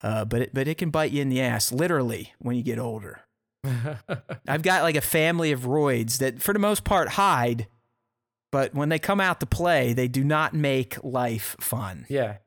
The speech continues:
Speaker 2: it's a little, a little upsetting.
Speaker 1: They suck, dude. <laughs> Hemorrhoids suck. Have you ever, do you have a roid?
Speaker 2: No.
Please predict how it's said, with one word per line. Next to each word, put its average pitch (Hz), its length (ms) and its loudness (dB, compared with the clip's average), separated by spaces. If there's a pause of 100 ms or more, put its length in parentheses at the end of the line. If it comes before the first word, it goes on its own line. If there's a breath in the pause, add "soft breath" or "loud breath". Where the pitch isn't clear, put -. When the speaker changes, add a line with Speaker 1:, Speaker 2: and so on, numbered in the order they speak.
Speaker 2:
it's - 220 -16
a 151 40 -8
little, 123 420 -4 (340)
a 156 40 -8
little 123 200 -6
upsetting. 117 460 -8
Speaker 1:
They 139 80 0
suck, 202 340 2
dude. 233 200 0
<laughs> - 100 2
Hemorrhoids 254 400 2
suck. 175 260 2
Have 160 140 2
you 226 80 4
ever, 254 160 2
do 156 160 -2
you 190 80 4
have 226 80 0
a 240 40 -2
roid? 247 420 2 (480)
Speaker 2:
No. 113 420 -8